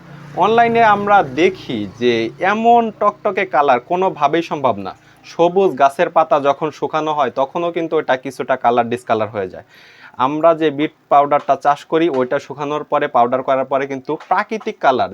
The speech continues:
যেতটুকু, কোনো কেমিক্যাল ছাড়া, কোনো প্রিজারভেশন ছাড়া যেই কালারটা আসছে এটা কিন্তু এরকম। আমি এখানে একটু ঢেলে দেখাবো আপনাদের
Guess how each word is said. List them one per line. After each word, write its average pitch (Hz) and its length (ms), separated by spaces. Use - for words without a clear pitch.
যেতটুকু, 160 540
কোনো 156 240
কেমিক্যাল 156 440
ছাড়া, 143 200
কোনো 143 140
প্রিজারভেশন 151 600
ছাড়া 131 220
যেই 120 160
কালারটা 127 400
আসছে 110 240
এটা 131 240
কিন্তু 131 240
এরকম। 101 300
আমি 120 140
এখানে 117 300
একটু 113 140
ঢেলে 110 380
দেখাবো 104 300
আপনাদের 101 340